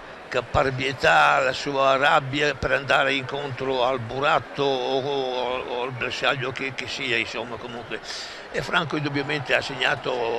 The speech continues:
una pagina di storia, quindi prima nel bar-, nel quartiere di Porta Sant'Andrea e poi mi pare Santo Spirito.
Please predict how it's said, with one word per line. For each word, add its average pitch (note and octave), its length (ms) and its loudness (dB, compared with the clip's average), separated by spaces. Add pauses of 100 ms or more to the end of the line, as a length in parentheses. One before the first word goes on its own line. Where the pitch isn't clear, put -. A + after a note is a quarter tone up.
(680)
una B2 140 -4
pagina C3+ 460 0
di A#2 160 -6
storia, A#2+ 460 -2
quindi B2+ 340 -6 (240)
prima C#3+ 320 -2
nel C3 260 -2
bar-, B2+ 220 -4 (180)
nel B2+ 140 -4
quartiere B2+ 500 -4
di A#2+ 180 -6 (460)
Porta B2+ 300 -4
Sant'Andrea B2+ 720 -2
e A2+ 100 -4
poi B2+ 100 -4
mi B2 160 -6
pare A2+ 220 -2
Santo A#2 280 -6
Spirito. - 840 -6